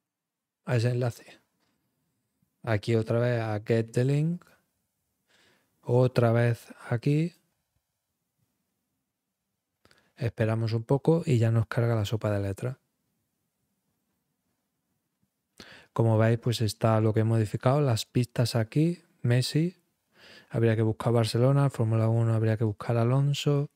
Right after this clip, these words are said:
Le damos aquí para ver las soluciones. Y la verdad que no tiene mucha más historia, ya lo dije antes, imprimir en este botón,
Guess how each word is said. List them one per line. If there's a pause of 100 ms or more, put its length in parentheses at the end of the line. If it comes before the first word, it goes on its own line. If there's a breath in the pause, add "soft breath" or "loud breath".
(1300 soft breath)
Le
damos
aquí
para
ver
las
soluciones. (2250)
Y
la
verdad
que
no
tiene
mucha
más
historia,
ya
lo
dije
antes,
imprimir
en
este
botón,